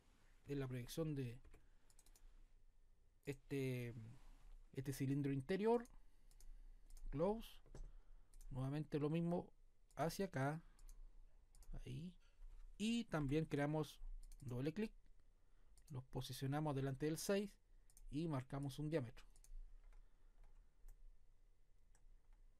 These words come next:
Sería bueno indicar la altura de esta pieza, que esta pieza, voy a hacer un doble clic aquí sobre esta proyección, formato sólido,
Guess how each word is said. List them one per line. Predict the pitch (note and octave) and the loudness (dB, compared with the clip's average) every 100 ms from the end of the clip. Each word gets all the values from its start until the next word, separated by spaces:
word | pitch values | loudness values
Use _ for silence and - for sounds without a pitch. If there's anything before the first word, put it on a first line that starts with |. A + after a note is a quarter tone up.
| - - - - - - - - - - - - - - | -14 -14 -14 -16 -18 -20 -20 -18 -14 -10 -10 -12 -16 -8
Sería | - F#3+ A3+ | 2 6 6
bueno | A#3+ A#3 A#3 - | 8 8 6 4
indicar | F3+ F3+ E3+ - F3 G3+ | 0 2 2 6 6 6
la | D3 D3 | 4 6
altura | C#3+ - G3 F3 E3 D#3+ | 6 4 6 8 8 8
de | D3 | 4
esta | - C#3 | 2 0
pieza, | C3 C3 E3+ G3 - - - - - - - | 2 2 2 2 0 -12 -14 -16 -20 -18 -12
que | D#3+ | -10
esta | - G3 | -6 -4
pieza, | F3+ C#3+ - F3+ | -2 -2 -2 -2
voy | E3 D#3+ | 0 -4
a | |
hacer | - F#3 | -2 0
un | F3 D#3 C#3 C3 - - - - - - - - - - - - - - - | 2 2 2 0 -2 -6 -10 -14 -18 -18 -16 -14 -14 -16 -20 -20 -20 -20 -12
doble | D#3+ F#3+ E3 | -8 -6 -4
clic | D#3 D#3+ | -2 -2
aquí | C3 C3 D3+ E3+ | -2 -2 -2 -2
sobre | - C3+ C3 C3 - | -4 -6 -4 -6 -8
esta | C#3 - C#3 | -8 -6 -2
proyección, | C#3 C3 - F3 G#3 - - - - - - - | -2 -2 0 0 0 -6 -18 -20 -20 -20 -20 -14
formato | B2+ B2 A#2+ A#2+ C3 | -8 -6 -6 -6 -8
sólido, | - - G3+ D#3 D#3+ G3 | -8 0 2 2 0 -2